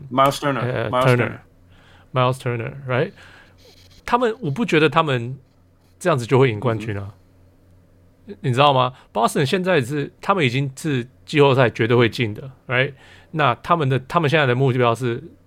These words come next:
Speaker 2: 最少第三轮或，或是冠，冠军赛了吧？你觉得加这些球员，他真的会改变他们的那个吗？
Speaker 1: 哦，
Speaker 2: 我不觉得会啊。
Speaker 1: 我跟你讲，另外一个是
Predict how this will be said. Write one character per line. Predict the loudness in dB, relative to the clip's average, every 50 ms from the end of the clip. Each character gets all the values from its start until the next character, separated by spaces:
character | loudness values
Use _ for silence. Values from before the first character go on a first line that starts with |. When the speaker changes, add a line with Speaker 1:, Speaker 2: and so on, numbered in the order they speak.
| _ _ _ _ _ _ _ _ _ _ _ _
Speaker 2:
最 | -4 -4 -2
少 | 0 0 0 -2 -2
第 | -6 -8 -8 -8 -8 -10 -12
三 | -8 -6 -4 -4 -4 -6 -8
轮 | -10 -10 -10 -10
或， | -10 -10 -10 -10 _ -12 -8
或 | -6 -4
是 | -4 -4
冠， | -6 -6 -8 -4
冠 | -2 -2 -2
军 | -2 -4 -6 -6
赛 | -4 -4 -4 -4
了 | -4 -8
吧？ | -12 -16 -16 -18 -20 -20 -20 -20 -20 -20 -20 -20 -20 -20 _ _
你 | -6 -2
觉 | 2 2
得 | 2 2
加 | 2 0 0 0
这 | 0 0
些 | 0 -2
球 | 0 2 2 2
员， | 2 2
他 | 2 2 2
真 | 2 2 0
的 | 0
会 | 0 0
改 | 0 -2 -4
变 | -4 -4
他 | -4 -2 -4
们 | -4 -4
的 | -6 -6 -6
那 | -6 -8
个 | -8 -8
吗？ | -8 -2
Speaker 1:
哦， | 2 2 4
Speaker 2:
我 | 4 4 4 2 2
不 |
觉 | 4 2
得 |
会 | 2 2
啊。 |
Speaker 1:
我 |
跟 |
你 | 2
讲， | 0 0 0 -2 -2 -2 2 2
另 | 4 4
外 | 6 4 4
一 | 4
个 | 2 0
是 | 0 2 2 2 2 0